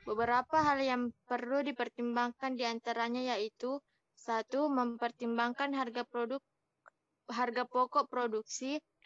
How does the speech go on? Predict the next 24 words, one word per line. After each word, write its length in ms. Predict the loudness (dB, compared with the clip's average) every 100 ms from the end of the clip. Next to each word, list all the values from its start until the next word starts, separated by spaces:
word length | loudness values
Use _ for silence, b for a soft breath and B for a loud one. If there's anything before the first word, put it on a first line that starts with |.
| _
dua, 480 | -6 0 4 4 2
menyesuaikan 800 | 0 -2 -4 -4 -4 0 -2 0
harga 320 | -2 -2 -6 -6
produk 480 | -2 0 0 -2 -4 -6
dengan 480 | -2 0 0 0 -2
harga 480 | -2 -2 -2 -2 0
pasar 500 | 0 -2 -2 -2 -2 -6 _ _ _ -6
yang, 160 | -2 -2 -2 -4 -8 _ _ -6
yang 160 | -4 -4
kita 320 | -6 -2 -2
bidik. 380 | -2 -4 -4 -6 _
Dan 320 | -2 0 0 -4 _ _ _ _
tiga, 400 | -6 -4 0 0
melakukan 640 | 0 -2 -2 -6 -4 -2 -2
perbandingan 720 | -4 -2 -2 -2 -2 -2 -2
harga 340 | -4 -6 -4
dengan 300 | -2 0 -2
produk 340 | -2 -4 -4 -4
sejenis 440 | -6 -6 -4 -4 -6
yang 140 | -8 -8
sudah 240 | -6 -2 -2
ada 180 | -2 -4 -6 -20 _ _ _
di 140 | -12 -4
pasar. 420 | -2 0 0 -2